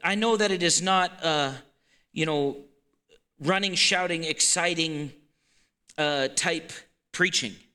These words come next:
but it is freedom preaching. So am I telling you,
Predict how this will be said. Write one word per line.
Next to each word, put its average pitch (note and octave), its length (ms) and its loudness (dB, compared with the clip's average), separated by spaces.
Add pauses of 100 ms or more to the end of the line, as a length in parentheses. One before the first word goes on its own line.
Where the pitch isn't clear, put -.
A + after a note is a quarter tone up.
(840)
but D3 160 0
it D3 280 -4
is A#3 440 -2
freedom A3+ 420 -6
preaching. - 480 -8 (1400)
So A3+ 640 0 (520)
am C#4 240 2
I D4 140 2
telling A#3 480 0
you, E3 320 0